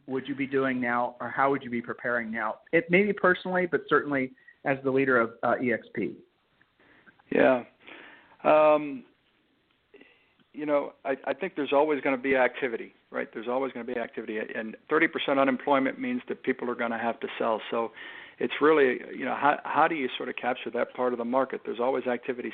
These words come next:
Speaker 2: somewhere in the market. And if it's short sales or it's R E Os, you know, make sure you're in a position for that. I, I think on a personal level, you know, one of the things I, I will say, and I didn't even realize it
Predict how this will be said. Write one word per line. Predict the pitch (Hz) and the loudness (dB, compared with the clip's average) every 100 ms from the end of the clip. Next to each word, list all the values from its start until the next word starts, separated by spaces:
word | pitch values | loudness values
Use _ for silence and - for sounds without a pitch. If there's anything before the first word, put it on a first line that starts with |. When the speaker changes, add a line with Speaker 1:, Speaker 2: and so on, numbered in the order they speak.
| - | -8
Speaker 2:
somewhere | 127 123 113 | -6 -4 -6
in | |
the | 113 | -6
market. | 113 123 120 107 | -4 -4 -4 -10
And | - 113 | -10 -6
if | 110 110 107 | -2 0 0
it's | 104 - | -2 2
short | 135 139 - | 4 4 2
sales | 143 143 143 | 2 2 2
or | 113 | -2
it's | 107 - | -2 2
R | 127 127 | 4 6
E | 120 | 4
Os, | 120 127 127 - - - - - _ | 4 2 0 -8 -20 -20 -20 -20 _
you | - | -10
know, | 113 113 113 - - | -6 -6 -8 -16 -6
make | 127 123 | -4 0
sure | 135 127 | 2 4
you're | 120 | 2
in | 117 | -2
a | |
position | - 110 117 117 120 110 - - | -6 -6 -4 -2 -4 -8 -14 -6
for | 113 | 0
that. | 113 113 110 | 4 4 4
I, | 117 - | 0 -2
I | - 123 | -4 -2
think | 156 135 | 0 2
on | 120 | 2
a | |
personal | - 165 160 165 139 | 2 2 2 2 0
level, | 127 123 123 120 - _ _ _ _ - | 2 0 -2 -4 -12 _ _ _ _ -16
you | - | -4
know, | 120 | 0
one | 127 143 | 4 4
of | |
the | 123 123 | 2 0
things | 135 123 117 | 2 2 4
I, | 117 117 - | 4 4 -2
I | |
will | 113 117 - | -4 -4 2
say, | 131 117 107 107 - | 6 6 6 2 -6
and | 120 | -4
I | 117 | -2
didn't | 151 | 2
even | 147 117 | 0 2
realize | 120 127 113 107 | 4 6 6 4
it | 110 | 0